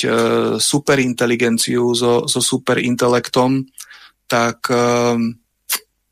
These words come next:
bude mať absolútne všetky informácie o všetkých ľuďoch, bude mať,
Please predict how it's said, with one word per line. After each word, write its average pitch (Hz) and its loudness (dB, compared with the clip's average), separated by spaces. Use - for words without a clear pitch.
bude 143 2
mať 131 -2
absolútne 131 0
všetky 120 -2
informácie 127 0
o 120 0
všetkých 127 0
ľuďoch, 117 2
bude 120 2
mať, 117 0